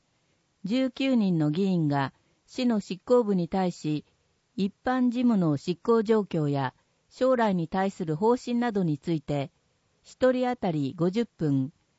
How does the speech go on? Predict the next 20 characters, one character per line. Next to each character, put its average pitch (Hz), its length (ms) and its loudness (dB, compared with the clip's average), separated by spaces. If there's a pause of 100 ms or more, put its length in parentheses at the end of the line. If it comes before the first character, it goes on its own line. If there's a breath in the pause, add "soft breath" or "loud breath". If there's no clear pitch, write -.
(240)
答 247 220 2
弁 240 260 0
時 240 100 -6
間 165 260 0
含 165 300 -2
む 135 240 0 (300)
の 165 240 -2
時 160 140 -6
間 247 220 0
制 262 220 0
限 196 220 -2
の 151 120 0
中 170 260 -2
で 139 180 -4
質 - 220 -10
問 180 180 0
し - 120 -8
ま 165 120 -2
し - 120 -14
た。 131 260 -8